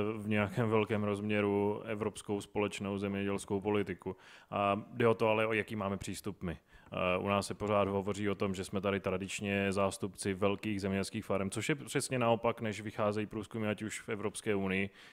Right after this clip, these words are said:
či v O S N. A samozřejmě, že tady určitá doba byla, kdy byl, hlavně mohly fungovat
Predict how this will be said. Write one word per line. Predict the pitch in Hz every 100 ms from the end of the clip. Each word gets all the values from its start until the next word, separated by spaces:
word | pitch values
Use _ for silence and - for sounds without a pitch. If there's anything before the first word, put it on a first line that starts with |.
| -
či | - 147
v | 117
O | 110 107
S | 98 -
N. | 95 104 - - - -
A | 107 95 95 95 98 -
samozřejmě, | - 107 123 117 117 110
že | 104
tady | 101 107 107
určitá | 107 104 - 113 110
doba | 101 98 104
byla, | 98 95
kdy | 98 98
byl, | 95 98 101 101 - -
hlavně | 101 98 98 101 98 -
mohly | 104 98 101 95 95
fungovat | - 104 101 98 95